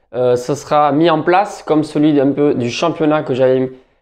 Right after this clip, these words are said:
euh, mis en place pour la Ligue un. Mais il y a plein de petites idées, eh bien, que j'ai et vous aussi certainement. Donc n'hésitez pas à marquer en commentaire vos idées et tout ce qui vous vient à l'esprit. Sur ce, je vous souhaite un excellent week-end,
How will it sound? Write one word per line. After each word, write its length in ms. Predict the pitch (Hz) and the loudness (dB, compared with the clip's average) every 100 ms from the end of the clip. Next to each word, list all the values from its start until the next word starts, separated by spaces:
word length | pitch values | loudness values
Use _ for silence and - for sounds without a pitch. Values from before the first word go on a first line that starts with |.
| - | -8
euh, 40 | 131 | -2
mis 120 | 147 | 0
en 80 | 139 | 0
place 280 | 156 151 | 0 -2
pour 160 | - 160 | -2 0
la 100 | 156 | 2
Ligue 220 | 147 143 | 2 2
un. 220 | 175 190 - | 2 2 0
Mais 100 | 156 | 2
il 40 | |
y 40 | 160 | 2
a 80 | 156 | 0
plein 340 | - 247 247 | -2 0 2
de 60 | 233 | 2
petites 420 | 196 190 185 190 | 0 0 -4 -2
idées, 300 | 156 190 196 | 2 2 2
eh 80 | 147 | 0
bien, 180 | 165 165 | 0 0
que 140 | 165 | 0
j'ai 320 | 143 165 175 - _ _ - | 2 2 0 -6 _ _ -2
et 240 | 160 170 | 2 2
vous 220 | 131 139 240 | 0 2 2
aussi 380 | 220 - 196 | 2 0 -4
certainement. 680 | 190 180 180 160 151 165 190 | -2 -4 -2 0 2 2 0
Donc 280 | 143 147 147 | 0 -2 0
n'hésitez 460 | 156 196 185 180 | 2 2 0 0
pas 180 | 180 185 | 0 0
à 60 | 165 | 0
marquer 480 | 156 - 170 - - | -2 -2 -2 -2 -2
en 160 | 226 | -2
commentaire 640 | 220 202 180 165 185 190 - | 2 2 2 0 -2 -2 -6
vos 260 | 127 123 202 | -10 0 0
idées 480 | 175 175 151 180 180 - _ | 2 2 2 2 -2 -18 _
et 120 | 143 143 | -10 -8
tout 140 | 185 | -10
ce 80 | - | -8
qui 100 | 156 | -4
vous 100 | 143 | 0
vient 300 | 147 175 175 - _ - | 0 0 -6 -18 _ -6
à 80 | 185 | -2
l'esprit. 440 | 180 180 143 - _ _ _ _ | -2 -2 -6 -8 _ _ _ _
Sur 260 | _ - 202 | _ -2 -2
ce, 180 | - 208 | 2 2
je 60 | |
vous 80 | 185 | 2
souhaite 360 | 180 202 196 - | 0 0 0 -4
un 280 | 156 175 202 | -2 0 2
excellent 480 | 233 233 - 208 196 | 0 -2 -2 2 4
week-end, 420 | 190 190 196 214 | 2 2 0 0